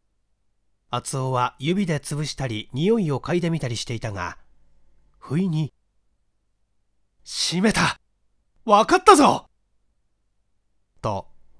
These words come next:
大きく叫んだ。そして洞穴の中へ入っていった。中は畳四畳敷きぐらいの広さで、天井も高く、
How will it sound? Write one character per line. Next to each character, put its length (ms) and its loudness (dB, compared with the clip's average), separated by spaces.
大 220 0
き 160 -14
く 120 -10
叫 300 -8
ん 80 -10
だ。 220 -8
そ 140 -8
し 100 -6
て 360 -6
洞 300 0
穴 180 0
の 100 0
中 260 -4
へ 60 -6
入 200 -6
っ 20 -8
て 180 -14
い 40 -10
っ 140 -16
た。 300 -10
中 240 0
は 180 0
畳 420 -2
四 220 2
畳 180 0
敷 200 -4
き 20 -2
ぐ 100 0
ら 100 0
い 40 0
の 140 -4
広 200 -6
さ 100 -10
で、 220 -6
天 220 -2
井 160 -2
も 140 -2
高 240 -6
く、 260 -8